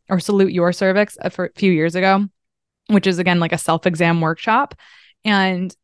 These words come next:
<laughs> I had a graphic that, like, shows,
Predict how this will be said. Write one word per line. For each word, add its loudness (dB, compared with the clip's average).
<laughs> -20
I -6
had 0
a -2
graphic 0
that, -2
like, -8
shows, 0